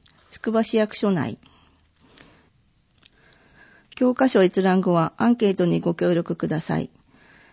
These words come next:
開催のお知らせのキューアールコードが載っています。問い合わせ、教育委員会庁舎、学校総務課、内線七一零六と七一零七。コウモリを見かけたら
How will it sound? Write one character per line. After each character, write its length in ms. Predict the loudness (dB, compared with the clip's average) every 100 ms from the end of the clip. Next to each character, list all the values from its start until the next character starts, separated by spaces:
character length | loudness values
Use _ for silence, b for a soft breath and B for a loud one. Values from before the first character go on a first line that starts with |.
| b
開 180 | -6 -6
催 220 | 0 0
の 100 | 2
お 60 | 0
知 120 | 0
ら 100 | -2
せ 140 | 0 0
の 140 | 0
キ 140 | 0
ュ 60 | 0
ー 40 |
ア 40 | 0
ー 20 |
ル 80 | 0
コ 140 | -2
ー 40 | -2
ド 100 | 0
が 120 | 0
載 100 | -2
っ 20 |
て 160 | -2 -2
い 80 | 0
ま 160 | -2
す。 300 | -6 -16 -20 _ _ b b b b b
問 180 | -2 0
い 60 | 2
合 60 |
わ 80 | 0
せ、 300 | -2 -4 -4 b b b b b _
教 160 | 2 2
育 240 | 2 2
委 60 | 4
員 180 | 2
会 260 | 2 -2 0
庁 220 | 0 -2
舎、 260 | -2 -6 -8 _ _ -4
学 200 | -4 -2
校 200 | 0 0
総 160 | 0
務 200 | 0 0
課、 280 | 0 -2 -4 -8 _
内 180 | 2 2
線 360 | 2 0 0 -6 _
七 240 | 0 2 2
一 240 | 0 0
零 160 | 2 2
六 220 | 0 -4
と 320 | -4 -4 -4 -4
七 260 | 2 4 2
一 240 | 0 -2
零 160 | 0 0
七。 320 | 0 -2 -6 _ _ b b b b _ _ _ _ b b b b b b b _
コ 160 | 0 4
ウ 60 |
モ 120 | 4 4
リ 140 | 2
を 60 | 0
見 100 | -2
か 160 | -2
け 100 | -4
た 140 | -2 -4
ら 200 | -4